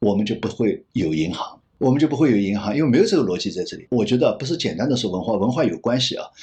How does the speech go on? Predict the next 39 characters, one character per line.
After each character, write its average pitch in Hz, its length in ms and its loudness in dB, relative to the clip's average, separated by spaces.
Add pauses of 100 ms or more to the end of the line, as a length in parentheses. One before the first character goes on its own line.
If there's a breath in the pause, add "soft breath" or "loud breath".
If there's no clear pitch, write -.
(140)
就 160 120 0
不 156 120 0
能 156 160 0
简 120 200 -2
单 117 140 0
的 131 60 2
说 120 120 0
一 104 60 4
个 98 80 -2
信 - 240 2
用 95 160 -4
文 90 160 -6
化 113 160 -4
问 87 180 -8
题。 - 200 -18 (240 loud breath)
实 - 140 0
际 156 40 4
上 185 140 2
它 - 120 -2
是 175 140 -2
在 175 160 0
一 160 40 4
个 151 60 2
城 139 300 -2
邦 165 200 0
制 175 200 -4
制 156 180 -2
度 127 160 -2
下 98 160 -4
面 87 200 -8
形 87 200 -4
成 90 160 -6
的 87 80 -4
这 85 140 -6
么 87 140 -6
一 80 40 -6
个 80 120 -8 (420)
情 - 220 -6
况。 - 180 -10